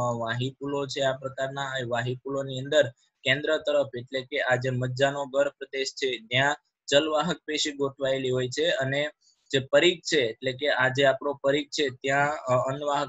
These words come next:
પેશી ગોઠવાયેલી હોય છે. પરંતુ આ એધા છે વાહિપુલની અંદર આવેલી છે. ત્યારબાદ જે આ પ્રદેશ તમે જોઈ શકો છો એટલો ખુલ્લો ભાગ, જેને મજ્જા કિરણો તરીકે ઓળખાય છે, ત્યાં પણ, અ,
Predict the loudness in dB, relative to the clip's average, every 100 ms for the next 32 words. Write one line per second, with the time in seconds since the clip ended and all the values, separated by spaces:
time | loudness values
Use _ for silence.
0 | -4 -4 -4 -6 -6 -4 -4 -2 -2 -2
1 | -4 -6 0 0 -2 -6 0 0 0 0
2 | 4 4 4 2 0 0 -2 -6 -8 -6
3 | -4 2 4 4 0 -4 -6 -8 _ _
4 | 2 4 4 2 0 2 2 2 -2 -4
5 | -2 -2 -4 -8 -4 -2 -2 -4 -6 -8
6 | -6 -6 -6 -8 -8 -4 -2 2 2 2
7 | 2 0 0 -2 -2 2 2 2 -4 -4
8 | -4 -6 -6 -6 -6 -6 -6 -4 -6 -4
9 | -6 -6 _ -20 -20 _ 4 4 4 2
10 | 2 0 -2 -2 0 0